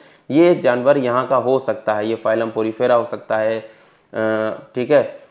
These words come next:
आपका फाइलम एनेलिडा हो सकता है, कुछ भी, what so, and so on, कुछ भी हो सकता है ना। तो आप आइडेंटिफाई करना इस चीज़ को। Process of determining the correct naming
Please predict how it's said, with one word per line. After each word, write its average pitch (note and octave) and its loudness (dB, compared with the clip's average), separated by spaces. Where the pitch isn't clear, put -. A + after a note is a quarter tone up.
आपका A2 6
फाइलम A2 2
एनेलिडा A2+ 2
हो B2+ 4
सकता A#2 -6
है, C#3+ 0
कुछ G#3 0
भी, F3 0
what B2 4
so, A#2+ -4
and A2+ -4
so A2 -6
on, A#2+ -6
कुछ F3+ -2
भी G#3+ 2
हो E3 6
सकता G#2 -4
है A2 -4
ना। E3+ -4
तो B2 -2
आप C3 0
आइडेंटिफाई D#3+ 4
करना A#2+ -4
इस - -16
चीज़ A#2 -6
को। A2+ -4
Process E3 4
of D3+ 2
determining B2+ 0
the D3+ -2
correct D#3 0
naming A2+ -2